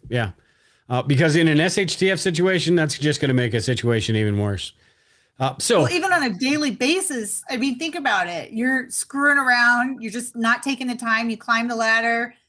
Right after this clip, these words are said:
Speaker 2: You're not taking the time to make sure that everything's secure. You didn't have somebody help you, and you fall off the ladder, and then you break your ankle. Well, you're, you're done. I mean, for minimum of six to eight weeks.
Speaker 1: Yeah.
Speaker 2: You ca-, you probably can't go to work.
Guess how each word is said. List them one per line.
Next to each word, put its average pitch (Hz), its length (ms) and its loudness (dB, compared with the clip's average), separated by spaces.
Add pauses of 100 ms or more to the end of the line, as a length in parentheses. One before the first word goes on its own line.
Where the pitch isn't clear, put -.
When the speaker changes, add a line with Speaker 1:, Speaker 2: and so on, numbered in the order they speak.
(220)
Speaker 2:
You're 190 100 -10
not 233 180 0
taking 254 260 0
the 247 80 0
time 240 320 0
to 220 40 0
make 226 160 0
sure 254 220 -4
that 233 100 -2
everything's 247 460 -4
secure. 240 420 -2
You 226 140 -2
didn't 220 220 -4
have 226 180 -2
somebody 226 360 -4
help 214 280 -4
you, 240 380 -4 (440)
and 202 520 -2 (240)
you 233 100 2
fall 247 220 4
off 240 160 2
the 254 80 -6
ladder, 233 320 0
and 226 180 -2
then 226 60 2
you 226 80 2
break 226 240 -2
your - 80 -8
ankle. 220 480 -8 (360)
Well, 277 240 -6
you're, 277 360 -2 (240)
you're 247 260 0
done. - 520 -2 (340)
I 254 60 0
mean, 285 180 2
for 285 120 2
minimum 302 520 4
of 285 80 -2
six - 260 -4
to 294 80 -8
eight 269 260 -4
weeks. 294 560 -6
Speaker 1:
Yeah. 110 360 0
Speaker 2:
You 180 80 -12
ca-, - 160 -16
you 226 200 -6
probably 226 440 0
can't 220 260 -4
go 196 140 -4
to 180 80 -8
work. 170 500 -2